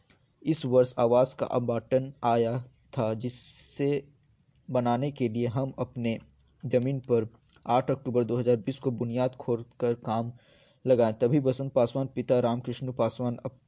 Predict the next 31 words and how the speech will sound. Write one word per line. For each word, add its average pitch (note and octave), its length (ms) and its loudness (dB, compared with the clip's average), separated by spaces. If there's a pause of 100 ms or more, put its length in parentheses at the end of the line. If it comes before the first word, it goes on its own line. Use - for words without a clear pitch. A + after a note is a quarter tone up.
(140)
उसके - 280 -2
घर B2+ 320 2
में A#2 280 -2 (400)
कार्य C3+ 520 2 (340)
कर C#3 140 6
रहे C3+ 260 2
मजदूर A#2+ 340 0 (120)
पंकज B2+ 500 -2
दास A#2+ 260 2
को - 120 -6
फोन C3 320 -2
करके A#2+ 440 0
धमकी A#2+ 380 -2
दिया A#2 220 4
और A2+ 520 0 (240)
मेरा A#2 380 2 (520)
काम C3 220 0
रुकवा C3 320 4
दिया। G#2 300 -2 (300)
पूछने D3 440 -2
पर A#2+ 380 2 (640)
उसने B2+ 280 0
बोला C3+ 300 4
कि A#2 260 -2
डेढ़ C3 320 2
लाख A#2+ 260 2
रुपए A#2 380 -2 (720)
हमको B2+ 320 0
दो, B2+ 360 2 (380)
तब C#3 160 8
वह A#2 360 2